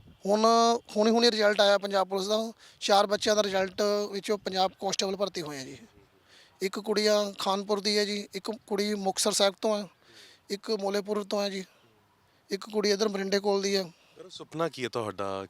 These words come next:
Speaker 2: ਕੀ ਚਾਹੁੰਦੇ ਹੋ ਜ਼ਿੰਦਗੀ ਦੇ ਵਿੱਚ? ਆਪਣੇ ਆਪ ਨੂੰ ਕਿਸ ਮੁਕਾਮ 'ਤੇ ਦੇਖਣਾ ਚਾਹੁੰਦੇ ਹੋ? ਹਾਲਾਂਕਿ ਕਈਆਂ ਨੂੰ ਤਾਂ ਤੁਸੀਂ ਰੋਜ਼ਗਾਰ ਦਿਵਾਤਾ,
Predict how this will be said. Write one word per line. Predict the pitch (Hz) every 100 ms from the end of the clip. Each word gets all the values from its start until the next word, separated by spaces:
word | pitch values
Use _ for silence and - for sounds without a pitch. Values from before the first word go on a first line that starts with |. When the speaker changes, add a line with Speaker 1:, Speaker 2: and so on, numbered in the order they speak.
| -
Speaker 2:
ਕੀ | - 120
ਚਾਹੁੰਦੇ | 113 107 98 101
ਹੋ | 101
ਜ਼ਿੰਦਗੀ | 95 95 95
ਦੇ | 95 98
ਵਿੱਚ? | 95 -
ਆਪਣੇ | 98 - 98
ਆਪ | 95
ਨੂੰ | 104
ਕਿਸ | 113 104 - - - _
ਮੁਕਾਮ | 110 104 104
'ਤੇ | 101 101
ਦੇਖਣਾ | 95 98 92
ਚਾਹੁੰਦੇ | - 90 90
ਹੋ? | 92 90 87
ਹਾਲਾਂਕਿ | 92 95 107
ਕਈਆਂ | 98 110 117
ਨੂੰ | 127
ਤਾਂ | 123
ਤੁਸੀਂ | 117 117
ਰੋਜ਼ਗਾਰ | 104 95 98 98
ਦਿਵਾਤਾ, | 92 90 87 95